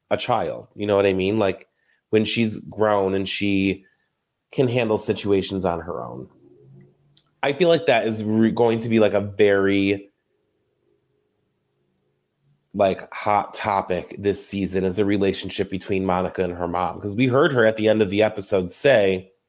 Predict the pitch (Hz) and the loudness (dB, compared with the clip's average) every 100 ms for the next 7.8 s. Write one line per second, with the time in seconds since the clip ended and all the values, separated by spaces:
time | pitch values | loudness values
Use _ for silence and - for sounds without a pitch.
0 | _ _ _ _ _ _ _ _ - 117 | _ _ _ _ _ _ _ _ -2 0
1 | 117 139 139 120 110 104 - 151 123 110 | 4 2 2 2 0 0 2 4 4 2
2 | 107 101 101 95 98 110 110 98 - 113 | 4 4 4 4 4 4 2 -2 0 2
3 | 110 101 95 92 90 _ _ _ _ _ | 2 2 0 -2 -12 _ _ _ _ _
4 | _ _ _ _ _ _ _ _ - 113 | _ _ _ _ _ _ _ _ -4 0
5 | 110 98 92 92 92 - 50 - - 123 | 0 0 0 0 -2 -4 -12 -14 -10 -10
6 | 123 131 131 - - _ _ _ - 110 | -6 -2 -4 -4 -18 _ _ _ -4 -2
7 | 95 87 82 78 92 85 - | 0 0 -2 -4 -6 -6 -12